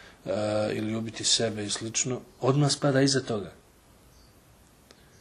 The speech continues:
Potom zaštita časti. U to spada zabrana bluda, homoseksualizma, lezbizma i ostalog što ima. Zatim ide zaštita imetka.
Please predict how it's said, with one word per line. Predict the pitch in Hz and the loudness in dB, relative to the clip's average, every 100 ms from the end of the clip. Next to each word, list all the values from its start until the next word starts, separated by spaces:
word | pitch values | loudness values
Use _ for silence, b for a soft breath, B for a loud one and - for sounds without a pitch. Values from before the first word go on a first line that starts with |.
| b b - - | b b -14 -6
Potom | 101 117 | -2 0
zaštita | 110 120 - - | 4 4 4 2
časti. | - 135 - - - - - - - - - - - - | 2 2 0 -6 -12 -20 -20 -20 -20 -20 -20 -20 -20 -16
U | |
to | - 104 | -8 -6
spada | - 104 104 | -4 -4 -2
zabrana | 107 101 101 | -4 -4 -6
bluda, | 98 101 98 92 98 95 90 92 | -6 -6 -8 -8 -6 -6 -8 -12
homoseksualizma, | 101 98 101 - 101 98 98 101 98 | -12 -10 -10 -10 -10 -8 -8 -8 -8
lezbizma | 98 98 101 95 98 | -10 -12 -10 -12 -12
i | 95 | -12
ostalog | 104 - 101 101 | -12 -12 -12 -14
što | - - | -14 -14
ima. | 90 - B B B B B B B B B B B B - - - - - - - | -16 -20 B B B B B B B B B B B B -20 -20 -20 -20 -20 -20 -12
Zatim | 107 120 - 127 | 0 0 2 2
ide | 127 | 2
zaštita | 113 117 110 - | 2 2 2 0
imetka. | 101 104 104 - 156 | -2 -4 -8 -6 -8